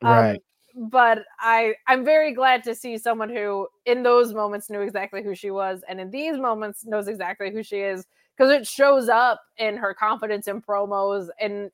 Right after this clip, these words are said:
Speaker 1: in the ring all the time. She's just such a badass. I love the pairing of her and Diamante. That feels like such a natural fit.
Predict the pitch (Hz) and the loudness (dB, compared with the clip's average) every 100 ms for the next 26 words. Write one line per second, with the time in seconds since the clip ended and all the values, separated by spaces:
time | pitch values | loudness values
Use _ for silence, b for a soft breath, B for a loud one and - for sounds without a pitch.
0 | - 240 233 202 208 214 208 202 202 - | -2 0 2 2 2 0 0 -2 -2 -4
1 | 185 196 190 185 196 208 - 190 175 175 | -4 -4 -8 -12 -6 -6 -6 -10 -6 -2
2 | 185 190 185 - 208 196 220 226 185 196 | 0 2 0 -2 -8 2 4 4 2 -4
3 | 196 185 185 180 190 185 185 180 170 175 | -2 -2 -2 -6 -6 -6 -6 -6 -4 -6
4 | - 170 160 - 196 196 185 190 - 175 | -4 -6 -6 -6 -6 -6 -8 -10 -10 -10
5 | 175 175 - 165 - 180 175 | -8 -8 -8 -14 -6 -6 -6